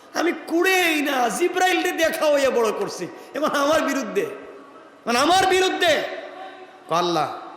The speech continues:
আমি বললাম তো আমি পারবো না, আমাকে দিয়ে কাজ হবে না, আমার সম্মান আছে।" কি আছে?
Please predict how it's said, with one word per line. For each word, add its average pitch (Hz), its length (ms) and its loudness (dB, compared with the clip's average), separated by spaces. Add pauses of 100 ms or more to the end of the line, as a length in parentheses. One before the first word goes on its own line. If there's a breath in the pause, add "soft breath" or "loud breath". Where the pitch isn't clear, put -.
(260)
আমি 147 140 -6
বললাম 190 340 0
তো 175 80 0
আমি 165 120 -2
পারবো 143 280 -2
না, 123 120 -6 (360)
আমাকে 175 320 -2
দিয়ে 147 160 -8
কাজ 135 240 -6 (100)
হবে 156 180 -8
না, 110 120 -12 (300 loud breath)
আমার 156 160 -4 (120)
সম্মান 175 260 -4
আছে।" - 260 -12 (920)
কি 131 160 -6
আছে? - 340 -12